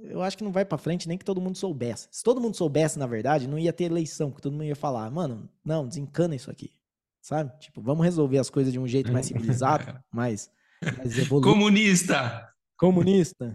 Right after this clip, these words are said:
Speaker 1: né? Não ia ter eleição. Ia simplesmente ter propriedade privada e respeito à propriedade privada e acabou. Ordem natural, conforme
Speaker 2: Eu sou a favor de ter um, eu, eu sou a favor de ter um ditador gente boa.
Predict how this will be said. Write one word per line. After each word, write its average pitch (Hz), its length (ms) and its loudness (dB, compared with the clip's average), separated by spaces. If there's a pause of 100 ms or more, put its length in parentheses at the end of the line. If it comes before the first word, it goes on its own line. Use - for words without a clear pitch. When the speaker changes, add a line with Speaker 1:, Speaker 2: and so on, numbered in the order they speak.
Speaker 1:
né? 147 300 -8 (420)
Não 202 100 0
ia 233 160 6
ter 196 120 4
eleição. 139 560 2
Ia 165 180 4
simplesmente 196 540 0
ter 202 220 6
propriedade 180 520 0
privada 185 400 2
e 175 40 2
respeito 180 420 0
à 185 40 0
propriedade 175 540 0
privada 185 380 0
e - 20 -6
acabou. 156 460 -4
Ordem 180 340 -2
natural, 180 760 -4 (240)
conforme 160 460 2
Speaker 2:
Eu 156 60 4
sou 180 160 4
a - 20 2
favor 175 300 4
de 180 100 6
ter 180 160 4
um, 190 340 2
eu, 165 380 2
eu 156 120 4
sou 170 140 2
a 180 40 4
favor 160 200 6
de 226 140 6
ter 170 120 2
um 185 100 6
ditador 165 640 4
gente 208 340 4
boa. 139 440 4